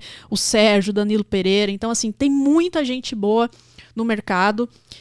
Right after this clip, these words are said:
e esse é um dos pontos cruciais, estejam ao lado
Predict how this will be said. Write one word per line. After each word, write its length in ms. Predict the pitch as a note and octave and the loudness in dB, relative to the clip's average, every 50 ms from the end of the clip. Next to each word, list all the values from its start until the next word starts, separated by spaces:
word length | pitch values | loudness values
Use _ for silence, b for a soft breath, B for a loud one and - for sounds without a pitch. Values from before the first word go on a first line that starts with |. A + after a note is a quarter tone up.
| B B | B B
e 720 | - G#3+ A3+ A3+ A3 A3 A3 A3 A3 G#3+ G#3+ G#3 G#3 - - | -4 -2 0 0 0 0 0 0 0 0 0 -2 -4 -4 -2
esse 240 | - G#3+ A3+ - C4 | 0 0 0 0 -2
é 60 | A#3+ | -4
um 60 | B3 | -4
dos 160 | B3 A#3+ - | -6 -6 -8
pontos 580 | - - A3 A3 A#3+ B3 - B3 A3+ - - - | -6 -6 -6 -4 -4 -4 -4 -4 -4 -4 -6 -6
cruciais, 720 | - B3+ B3 C4 C4 - - C4+ G#3+ G3+ G3 A3+ B3 A#3 | -6 -2 -2 -2 -2 0 0 2 2 2 2 2 2 2
estejam 720 | A3+ A3 - - - - - A#3+ A#3+ A#3+ C4+ C#4+ D4 D4+ C#4 | 0 0 -2 -2 -4 -2 0 4 4 6 6 4 2 0 0
ao 160 | B3 B3 A#3+ | 0 0 0
lado 480 | A3+ G#3 G3+ G#3 A3 A#3+ A#3 B3+ C#4 | 0 2 2 2 2 2 0 -4 -6